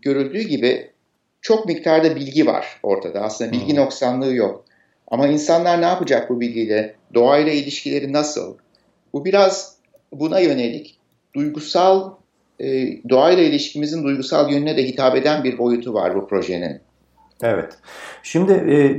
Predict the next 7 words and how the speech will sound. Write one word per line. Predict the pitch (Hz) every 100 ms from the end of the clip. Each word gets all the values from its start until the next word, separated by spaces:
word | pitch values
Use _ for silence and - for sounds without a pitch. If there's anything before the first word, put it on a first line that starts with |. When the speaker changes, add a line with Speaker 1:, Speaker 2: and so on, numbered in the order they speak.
| - - -
Speaker 2:
yaklaşık | 131 156 - -
iki | 147 185
saate | 185 135 - 120
yakın | 110 107 104 92
bir | 92 -
proje, | 98 87 95 82
e, | 80